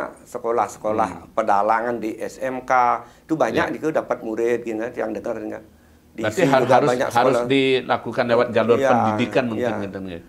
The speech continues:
Speaker 1: Tetapi nika ampun, kalau untuk wayang pedangnya sementara waktu,
Speaker 2: Hmm.
Speaker 1: orang itu,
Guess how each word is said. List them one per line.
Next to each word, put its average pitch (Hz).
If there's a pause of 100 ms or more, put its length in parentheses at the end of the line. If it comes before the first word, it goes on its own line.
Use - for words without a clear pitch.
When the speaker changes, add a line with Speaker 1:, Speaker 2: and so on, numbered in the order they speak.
(220)
Speaker 1:
Tetapi 135 (340)
nika 156
ampun, 135 (360)
kalau 113
untuk 101
wayang 113
pedangnya 107
sementara 107
waktu, 98 (220)
Speaker 2:
Hmm. 95 (400)
Speaker 1:
orang 127
itu, 160